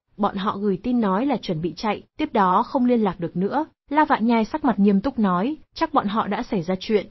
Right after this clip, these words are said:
thành viên hội phụ huynh trong thành phố số bảy luôn theo dõi trang viên của gia chủ Trần Thị, bọn họ không đi ra. Khánh Trần im lặng, sự tình phát triển vượt ra ngoài kế hoạch của hắn, Dát và Huyền Vũ bị kẹt trong cảnh nguy hiểm, cơ hồ có thể nói là hắn có trách nhiệm chủ yếu.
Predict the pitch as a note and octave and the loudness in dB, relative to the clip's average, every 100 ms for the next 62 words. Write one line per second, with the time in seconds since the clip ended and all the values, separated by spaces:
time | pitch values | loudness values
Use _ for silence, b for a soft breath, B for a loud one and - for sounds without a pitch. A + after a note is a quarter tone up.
0 | _ - B3 A3 D4 C4+ G#3+ - G#3+ A#3+ | _ -2 2 4 2 0 -2 -4 -2 0
1 | A3 A3+ G#3+ G#3 F3 F#3 F#3 G#3+ - A#3+ | 0 0 -2 -2 -2 -2 -2 -2 0 2
2 | B3 F3 G3 G#3+ G#3 G#3+ G3+ G3 C#4 B3 | 2 0 0 0 -2 -4 -2 -4 -4 0
3 | G3+ G3+ G3 F#3+ F3+ D#3+ F#3+ F#3 F3 - | 2 4 2 2 -2 -2 -4 -4 -6 -6
4 | D#3 F#3+ F3+ - _ G#3+ G#3 G3 G3+ - | -6 -4 -6 -8 _ -2 -2 -2 -4 -2
5 | A#3 G#3+ G3+ G#3 G3+ G3 - b _ _ | -2 0 0 2 2 2 -4 b _ _
6 | _ - G#3+ C4 B3+ F#3+ A3 G3+ F#3+ - | _ -4 -2 0 0 2 4 4 2 -2
7 | - - A3+ - G3+ F#3 D#4+ - A#3+ D#3 | -14 -6 -2 2 2 2 -4 -2 -2 -2
8 | E3 - G#3 F#3 E3 - G#3+ B3 E3 D#3+ | -4 -2 -2 -2 -4 -6 -4 -4 -6 -6
9 | E3 C#4 - _ - G#3 D#4 A3 G3 G3 | -4 -6 -8 _ -8 -2 -2 0 0 0
10 | F3 A3 B3 G3+ G#3 F3+ - A3 G#3 E3 | 0 -2 -4 -4 -4 -4 -4 -4 -4 -2
11 | G#3+ A3+ G3+ D#3 G3+ G3+ G3+ F3+ F3 A#3 | -2 0 -2 -2 -4 -2 0 0 -2 -4
12 | C#4+ F#3 F3+ G#3+ C4 G3 G3+ B3+ B3 D#4 | -2 -2 -2 -2 -2 -2 -4 -4 -6 -4
13 | C#4 - - F#3+ F#3+ F#3 | -4 -6 -8 -4 -2 -2